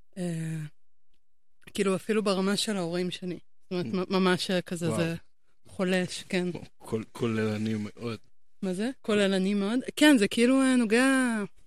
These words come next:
Speaker 1: נוגע בכולם, אף אחד לא מצליח, אה, לברוח מזה.
Speaker 2: <laughs>
Speaker 1: <laughs> מה שרוח התקופה מביאה.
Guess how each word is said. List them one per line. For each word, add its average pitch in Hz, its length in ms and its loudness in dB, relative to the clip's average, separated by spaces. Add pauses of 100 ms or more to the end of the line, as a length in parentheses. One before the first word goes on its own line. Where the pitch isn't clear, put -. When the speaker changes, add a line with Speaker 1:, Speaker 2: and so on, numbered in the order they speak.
(880)
Speaker 1:
נוגע 185 320 6
בכולם, 226 460 0
אף 202 180 0
אחד 233 140 -2
לא 226 120 0
מצליח, 233 540 -2
אה, 196 80 0
לברוח 202 460 -2
מזה. 175 260 -4 (160)
Speaker 2:
<laughs> 139 60 -2 (1000)
Speaker 1:
<laughs> 311 680 8
מה 339 120 4
שרוח 226 460 0
התקופה 202 480 -6
מביאה. 185 400 -4